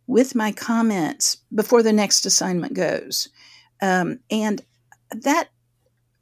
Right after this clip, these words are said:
um, the, the students seem to appreciate the, both the, the amount of feedback and how fast it is. I think that's very important.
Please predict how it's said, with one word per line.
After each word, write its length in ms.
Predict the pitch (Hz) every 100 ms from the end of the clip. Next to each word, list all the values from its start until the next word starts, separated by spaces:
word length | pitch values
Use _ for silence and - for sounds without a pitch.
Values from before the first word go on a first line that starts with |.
| _ _ 240
um, 440 | 240 220 214 269
the, 400 | - 277 - 214 240
the 460 | 240 226 220 - _ _ _ _ _ _
students 500 | - - 370 415 415
seem 240 | - 320 285
to 100 | 277
appreciate 760 | 247 269 254 - - - - _ _ _ _ _ _ _ -
the, 360 | 214 190 190 208 196 -
both 460 | 226 208 240 226 -
the, 480 | 190 220 214 196 - - _ -
the 160 | 208
amount 340 | 208 202 214 254
of 80 | 254
feedback 520 | 226 196 196 180 175
and 140 | 175
how 160 | 165 185
fast 580 | - - 165 160 - -
it 120 | -
is. 420 | - - - - _
I 80 | 185
think 180 | 190 190
that's 160 | 185 -
very 260 | 175 175
important. 640 | - 170 - - - -